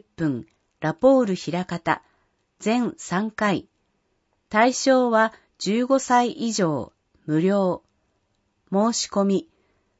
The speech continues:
九月二十日までにフォーム、キューアールコードがあります。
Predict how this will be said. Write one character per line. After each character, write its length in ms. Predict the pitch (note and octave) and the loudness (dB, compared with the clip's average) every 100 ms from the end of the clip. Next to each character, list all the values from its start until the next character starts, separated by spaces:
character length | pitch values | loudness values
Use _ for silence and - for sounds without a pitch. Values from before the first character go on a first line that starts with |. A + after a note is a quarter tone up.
| - | -2
九 160 | C#4+ | 4
月 320 | C#4+ C4+ - | 4 4 -2
二 140 | G3 F#3 | -6 -6
十 160 | - | -8
日 120 | - A3+ | -4 0
ま 140 | A3 | 0
で 140 | G#3+ | 0
に 260 | F3+ D#3 D#3+ _ _ | 0 0 0 _ _
フ 300 | - - B3+ | -8 2 2
ォ 20 | |
ー 20 | A#3 | 2
ム、 240 | D3+ - _ _ _ _ | 0 -4 _ _ _ _
キ 200 | - A#3+ | -4 0
ュ 140 | C#4 C#4 | 2 4
ー 120 | C4+ | 4
ア 20 | |
ー 60 | C4+ | 2
ル 120 | C4 | 0
コ 260 | - C#4 | 2 4
ー 40 | C4+ | 4
ド 120 | A3 | 2
が 180 | F#3+ D#3 | 0 2
あ 80 | D3+ | 2
り 140 | D3+ | 0
ま 180 | C#3+ D#3 | -2 -6
す。 180 | - | -10